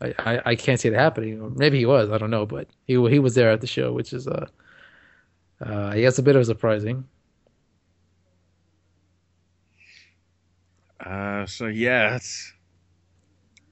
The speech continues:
Speaker 2: interesting stuff there. So, uh, now we begin the road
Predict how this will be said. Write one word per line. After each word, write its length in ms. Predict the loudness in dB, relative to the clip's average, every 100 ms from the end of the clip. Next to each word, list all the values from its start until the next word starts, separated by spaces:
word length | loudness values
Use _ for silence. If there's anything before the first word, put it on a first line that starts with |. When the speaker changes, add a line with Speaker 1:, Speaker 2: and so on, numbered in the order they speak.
| _ _ _ _ _ _
Speaker 2:
interesting 540 | -16 -12 -12 -14 -18 -20
stuff 220 | -20 -20 -14
there. 280 | -14 -14 _ _ _ _ _
So, 580 | -14 -2 2 2 2 -4 -10
uh, 400 | -4 -2 -2 -4
now 280 | -4 -2 -2
we 140 | -4
begin 500 | -8 -6 -4 -4 -8 -16 -20 _ _ _ _ _ _ _ _ -20 -20 _ -10
the 420 | -4 -2 -2 -4 -6
road 840 | -6 0 4 4 4 2 0 -6